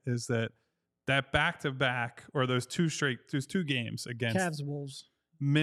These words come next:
Speaker 1: Minnesota, well, not even that.
Speaker 2: Well, the, the Cavs, Wolves are back-to-back, so that
Speaker 1: Yes.
Speaker 2: Wolves game's gonna be real tough.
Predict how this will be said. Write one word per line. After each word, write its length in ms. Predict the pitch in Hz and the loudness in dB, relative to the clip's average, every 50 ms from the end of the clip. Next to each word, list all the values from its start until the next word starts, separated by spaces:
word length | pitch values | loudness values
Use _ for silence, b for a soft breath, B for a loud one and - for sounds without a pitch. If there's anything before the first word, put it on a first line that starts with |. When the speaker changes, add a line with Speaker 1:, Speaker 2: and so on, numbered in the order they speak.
| 160 160 | 4 2
Speaker 1:
Minnesota, 1080 | 147 - - - - 135 131 131 131 131 127 123 123 120 120 117 117 117 113 120 131 - _ | 0 0 -2 0 0 2 2 2 2 2 2 2 2 2 2 0 0 0 -2 -4 -8 -10 _
well, 120 | - 170 185 | -2 0 2
not 180 | 196 208 208 | 2 2 2
even 200 | 185 165 165 151 | 2 0 0 4
that. 80 | 139 233 | 4 4
Speaker 2:
Well, 80 | 240 233 226 | 4 4 2
the, 60 | 240 | -2
the 100 | 220 202 | -6 -6
Cavs, 340 | - - 240 262 254 190 175 | 0 0 2 2 2 -2 -2
Wolves 320 | 185 202 208 202 175 165 | -2 0 0 0 -2 -4
are 40 | 156 | -8
back-to-back, 600 | 131 165 156 160 - - 143 156 160 143 - - | -6 -6 -8 -8 -8 -10 -10 -8 -8 -8 -8 -10
so 100 | - - | -6 -2
that 40 | 147 | 0
Speaker 1:
Yes. 160 | 131 110 - | 0 0 0
Speaker 2:
Wolves 180 | 175 175 160 143 | -4 -4 -4 -6
game's 240 | - 156 147 139 127 | -12 -14 -14 -14 -16
gonna 140 | 147 139 | -18 -18
be 100 | 131 135 | -18 -16
real 160 | 135 135 127 123 | -16 -16 -18 -16
tough. 160 | - 127 | -18 -20